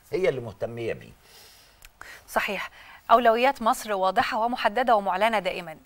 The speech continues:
Speaker 2: آم، من خلال ال-، ال-، وسائل الإعلام المختلفة اللي حكينا عنها، برضو تم نقل عدد من التصريحات اللي غاية في الأهمية. البي بي سي عربي عبر حسابها، آه، نقلت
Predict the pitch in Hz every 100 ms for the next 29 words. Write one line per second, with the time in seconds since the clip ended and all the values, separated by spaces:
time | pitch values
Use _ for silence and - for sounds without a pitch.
0 | - 208 202 190 - 233 294 - 269 294
1 | 254 220 202 202 202 196 185 190 285 262
2 | 240 185 226 254 208 - 226 254 185 -
3 | - 254 220 185 247 214 262 220 269 262
4 | 226 277 247 220 226 240 208 247 254 202
5 | - - 226 254 180 175 226 262 226 202
6 | 226 254 208 185 277 285 - 277 302 262
7 | 208 - - - - - - - 202 226
8 | 208 - 226 269 240 220 254 247 - 202
9 | 190 220 - 226